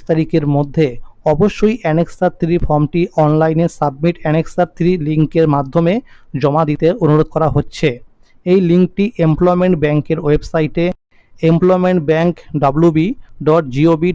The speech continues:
ডট ইন এখানে পাওয়া যাবে। অ্যানেক্সা থ্রি ফর্ম ফিল আপ করার জন্য কিন্তু অপশান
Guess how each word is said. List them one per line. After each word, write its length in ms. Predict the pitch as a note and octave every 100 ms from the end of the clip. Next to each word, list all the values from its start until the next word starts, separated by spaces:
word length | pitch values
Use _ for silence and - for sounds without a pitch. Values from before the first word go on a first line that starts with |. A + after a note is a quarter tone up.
| D3
ডট 180 | D#3+ D#3+ E3
ইন 80 | G3 C#4 D#3+
এখানে 240 | C#3+ D#3+ A#3 - - -
পাওয়া 180 | D3+ D3
যাবে। 220 | C#3+ C3 A#2 A#2+ - - - - - - - - -
অ্যানেক্সা 400 | D3+ F3+ - G#3 -
থ্রি 140 | F#3+ G3+ -
ফর্ম 140 | D#3+
ফিল 120 | D#3+ F3+
আপ 60 | -
করার 160 | D#3+ D#3
জন্য 120 | E3+ E3
কিন্তু 260 | F3 D3 F3+ -
অপশান 340 | D3 - -